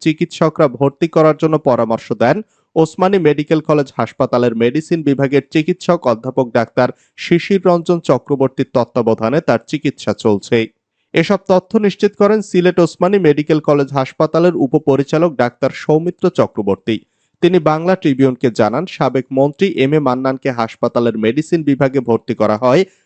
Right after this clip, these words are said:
সেখানে তার চিকিৎসা চলছে। তিনি ডিভিশন প্রাপ্ত হওয়ায় হাসপাতালেও ডিভিশন পেয়েছেন।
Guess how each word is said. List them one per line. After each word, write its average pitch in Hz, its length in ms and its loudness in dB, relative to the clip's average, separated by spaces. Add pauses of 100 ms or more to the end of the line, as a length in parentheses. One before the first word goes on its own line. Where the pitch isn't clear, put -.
সেখানে 190 420 0
তার 190 240 0
চিকিৎসা 143 400 -2 (140)
চলছে। 151 360 0
তিনি 139 280 -2 (560)
ডিভিশন 151 600 2
প্রাপ্ত 160 380 -2
হওয়ায় 147 440 2
হাসপাতালেও 135 640 0
ডিভিশন 120 540 -2
পেয়েছেন। 101 420 -2